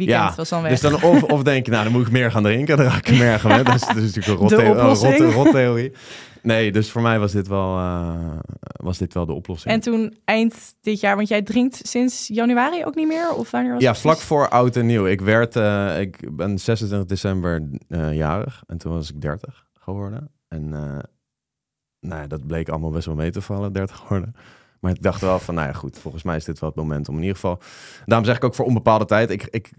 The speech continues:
Speaker 2: eh, ga niet per se zeggen dat ik nooit meer ga drinken.
Speaker 1: Nee.
Speaker 2: Maar het is meer, ehm, ik wil weer een keertje ervaren hoe het is. Ik heb ooit een jaar niet gedronken. Volgens, dat was beg-, ergens begin twintig, volgens mij is het tweeëntwintig of drieëntwintig. Met twee uitzonderingen,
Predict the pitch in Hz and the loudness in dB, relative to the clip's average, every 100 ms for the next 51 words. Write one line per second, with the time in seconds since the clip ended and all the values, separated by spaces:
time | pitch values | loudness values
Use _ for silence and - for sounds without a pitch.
0 | _ _ - - _ - - 90 110 123 | _ _ -20 -20 _ -20 -16 -4 0 0
1 | 120 101 101 90 87 87 90 85 82 80 | 0 -2 -2 -2 -2 -4 -4 -6 -6 -8
2 | 82 95 82 101 98 - 78 73 82 90 | -6 -6 -4 -6 -6 -8 -8 -6 -6 -2
3 | 90 87 - _ _ _ _ 85 80 80 | -2 -2 -6 _ _ _ _ -6 -6 -4
4 | 78 78 78 76 - _ 90 78 87 82 | -4 -6 -6 -10 -14 _ -10 -4 -2 -2
5 | 82 82 85 80 78 80 76 76 73 113 | -2 -2 -4 -4 -6 -4 -4 -4 -4 -4
6 | - 104 110 - 120 113 87 90 82 90 | -6 -4 -2 0 -2 -2 -4 -2 -2 -4
7 | 127 113 120 - 113 123 135 135 104 - | -6 -6 -6 -6 -4 -4 -6 -8 -10 -8
8 | 92 95 90 92 - 90 - 98 101 92 | -8 -6 -6 -6 -6 -8 -8 -6 -4 -4
9 | 101 107 104 - 95 92 90 95 95 95 | -4 -6 -8 -8 -6 -6 -6 -6 -6 -6
10 | 87 90 92 101 98 160 _ _ _ _ | -6 -4 -4 -6 -8 -10 _ _ _ _
11 | _ _ - 92 - 98 80 95 - 101 | _ _ -6 -4 0 0 2 -2 -4 -4
12 | 101 104 113 | -4 -4 -8